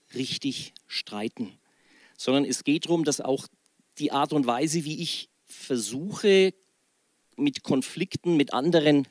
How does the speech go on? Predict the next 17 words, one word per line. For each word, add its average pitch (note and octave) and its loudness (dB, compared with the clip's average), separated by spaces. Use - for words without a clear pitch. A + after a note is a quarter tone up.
klarzukommen, B2+ -6
dass - -6
das D3+ -2
auch D3+ 2
ein D3 -4
Teil C3 -2
ist D#3+ 0
von C#3 -2
dem, C#3 0
dass - -6
ich - -10
Kind D3 0
Gottes - -2
bin. C#3 2
Das B2+ 0
so C#3+ -2
mal C3 0